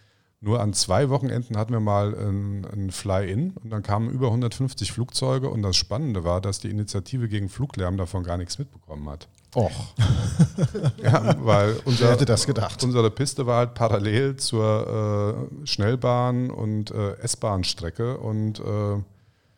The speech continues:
Speaker 1: das war eigentlich, was wir da verursacht haben, nur das Hintergrundrauschen. Und wir hatten auch ein ökologisches Gutachten, dass das mit dem F-F-H-Gebiet dort verträglich war. Alles war da,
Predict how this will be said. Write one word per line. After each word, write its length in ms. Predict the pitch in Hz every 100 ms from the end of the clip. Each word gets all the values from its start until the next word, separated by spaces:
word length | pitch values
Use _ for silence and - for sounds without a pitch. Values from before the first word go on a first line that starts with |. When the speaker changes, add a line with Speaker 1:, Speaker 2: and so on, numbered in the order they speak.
| _ -
Speaker 1:
das 240 | 98 -
war 140 | 98
eigentlich, 320 | 98 110 107 117
was 160 | 101
wir 80 | 117
da 120 | 107
verursacht 460 | 98 110 107 113 113
haben, 140 | 104
nur 100 | 107
das 180 | 107 98
Hintergrundrauschen. 960 | 180 95 - 85 76 - 73 76 76 76
Und 240 | 82 -
wir 80 | 87
hatten 140 | -
auch 100 | 101
ein 100 | 92
ökologisches 680 | 101 95 95 104 101 98 95
Gutachten, 720 | - 139 - 117 - 120 113
dass 200 | 104 92
das 180 | - 92
mit 80 | 98
dem 100 | 87
F-F-H-Gebiet 720 | 85 82 - 104 104 95 107
dort 140 | 98 95
verträglich 560 | 95 92 95 107 -
war. 340 | 95 92 92 -
Alles 300 | 104 131 -
war 100 | 98
da, 320 | 92 107